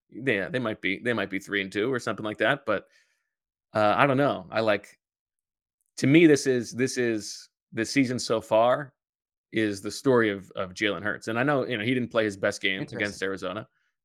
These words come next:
Speaker 1: Um, but that's, I don't know. That's how I, that's how I view it. I could be
Speaker 2: Okay.
Speaker 1: wrong. I mean, th-,
Speaker 2: Uh,
Speaker 1: there's no, there's no right or wrong,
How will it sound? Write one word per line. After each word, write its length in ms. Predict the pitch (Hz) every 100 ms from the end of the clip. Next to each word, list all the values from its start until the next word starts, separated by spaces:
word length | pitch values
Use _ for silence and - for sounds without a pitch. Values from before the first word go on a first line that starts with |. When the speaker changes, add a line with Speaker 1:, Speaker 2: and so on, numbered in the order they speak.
| -
Speaker 1:
Um, 480 | 101 98 95 98 95 _ _ _ _ _ -
but 120 | 131
that's, 220 | 170 165
I 120 | 117 202
don't 80 |
know. 180 | 123 160
That's 160 | 151 156
how 120 | 170
I, 100 | 170
that's 180 | 139 170
how 120 | -
I 100 | 165
view 220 | 139 135
it. 160 | 127 - _ _ _
I 60 | 127
could 180 | - -
be 60 |
Speaker 2:
Okay. 60 | 117
Speaker 1:
wrong. 200 | 131 240 _ _ 160 _ _ _ _ -
I 40 | 117
mean, 240 | 107 104
th-, 120 | 113
Speaker 2:
Uh, 60 | -
Speaker 1:
there's 200 | 113 104
no, 160 | 110 113
there's 180 | 117
no 80 | 120
right 220 | 113 110
or 20 | 104
wrong, 260 | 98 98